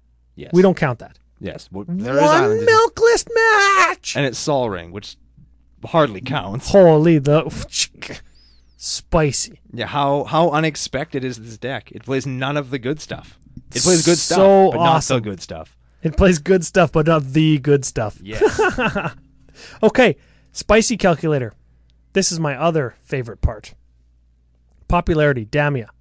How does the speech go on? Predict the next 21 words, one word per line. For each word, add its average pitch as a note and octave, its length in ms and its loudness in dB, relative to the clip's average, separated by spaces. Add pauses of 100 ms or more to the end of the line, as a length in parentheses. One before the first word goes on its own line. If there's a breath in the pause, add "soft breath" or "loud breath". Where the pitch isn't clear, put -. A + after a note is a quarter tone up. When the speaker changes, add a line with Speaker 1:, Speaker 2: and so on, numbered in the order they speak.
(160)
Speaker 2:
Fourth F3+ 320 4
most F3 280 -2
popular D#3+ 400 0
deck C#3 300 -4 (540)
in D3+ 160 -2
the D3 60 -2
Sultai C#3+ 420 -4
colors B2+ 340 -6 (100)
on C3+ 380 -6 (400)
E E3 100 -6
D D3 100 -2
H C3 140 -4
rec C3 120 -8
dot B2 140 -12
com. - 180 -16 (480)
Speaker 1:
Very G2 180 -6
good. A2 340 -12
Speaker 2:
Okay. - 300 -6 (420)
At F3 160 -2
the E3+ 60 -14
time, G3 480 -4